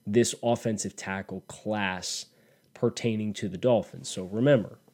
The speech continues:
we took ten position-specific traits for the offensive tackle position, and we graded all of these tackles in order,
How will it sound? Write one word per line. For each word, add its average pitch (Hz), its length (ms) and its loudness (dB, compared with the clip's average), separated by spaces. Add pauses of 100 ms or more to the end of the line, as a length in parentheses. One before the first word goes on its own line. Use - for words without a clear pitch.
we 120 260 4
took 135 360 0
ten 143 420 4 (340)
position-specific 139 1200 2
traits 101 300 -2
for - 140 -6
the 101 80 -2
offensive 104 440 -2
tackle 98 300 -4
position, 98 380 -8
and 110 80 -6
we 117 80 0
graded 123 500 2
all 120 240 4
of 131 120 0
these 135 200 2
tackles 98 560 -4 (1000)
in 151 180 10
order, 131 680 6